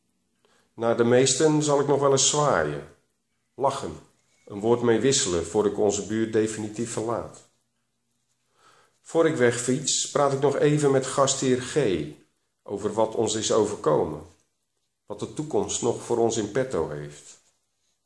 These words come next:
In detail iets anders, in grote lijnen een beetje van hetzelfde. We lachen erom, verzekeren elkaar ons leven niet te laten verzuren door de vraag waarom.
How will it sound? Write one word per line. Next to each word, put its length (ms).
In 180
detail 520
iets 220
anders, 680
in 180
grote 380
lijnen 440
een 100
beetje 300
van 160
hetzelfde. 640
We 120
lachen 340
erom, 240
verzekeren 640
elkaar 500
ons 480
leven 480
niet 180
te 80
laten 340
verzuren 840
door 180
de 80
vraag 540
waarom. 640